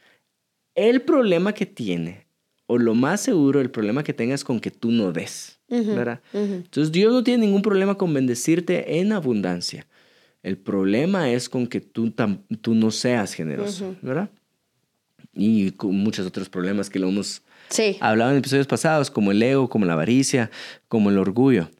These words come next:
Speaker 1: Pero entonces, ¿cómo podemos identificar?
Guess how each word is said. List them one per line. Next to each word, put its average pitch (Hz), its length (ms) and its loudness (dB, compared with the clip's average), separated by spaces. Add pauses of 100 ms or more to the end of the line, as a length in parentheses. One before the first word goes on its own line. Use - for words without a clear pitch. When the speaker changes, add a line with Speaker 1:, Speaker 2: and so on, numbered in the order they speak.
(340)
Speaker 1:
Pero 147 120 4
entonces, 180 380 2
¿cómo 208 280 2
podemos 165 460 2
identificar? 131 760 0